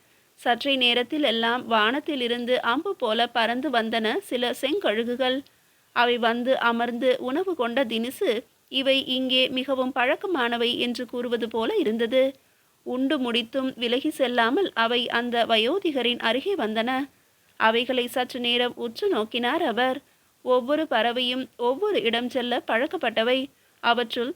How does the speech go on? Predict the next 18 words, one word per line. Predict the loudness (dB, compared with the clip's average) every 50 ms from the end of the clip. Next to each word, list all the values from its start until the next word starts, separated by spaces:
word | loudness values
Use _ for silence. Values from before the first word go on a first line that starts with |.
| _ _ _
தான் | 0 2 2 2 0
அனுப்ப | 0 -2 -2 -2 -2 -2 -2 -2
வேண்டிய | 0 0 0 0 0 2 2 2
இடத்துக்கான | 2 2 0 0 -2 -2 -6 -4 -2 0 0 2 2 0 0
பறவையை | 2 2 2 2 2 0 0 0 -2 0
கண்டு | 0 0 0 0 0 -2
கொண்டவர் | -2 -2 0 0 2 2 2 0 -2 -4 -8 _ _ _ _ _
அதற்றின் | -2 0 2 2 0 0 -2 -4 -2 0
அருகே | 2 2 2 2 2 0 0 0
சென்று | 0 0 -2 -2 -2 -2 -2 -2 2
தடவி | 2 2 2 4 2 0 0
கொடுத்தார். | 0 -2 -4 -2 0 0 2 2 2 0 -4 _ _ _ _ _ _ _ _ _ _ _ 0
காட்டு | 2 4 4 4 4 0 -4
பறவையான | -2 0 2 2 2 0 0 2 2 2 2 2 0 0
அது | 0 0 0 0 0 0 -2 -2 0
பழக்கப்பட்ட | 0 0 2 0 -2 -2 -2 0 0 0 2 2 2 2 0 -2
கிள்ளை | -4 -4 -2 0 0 0 0
போல | 0 0 0 2 4 4 4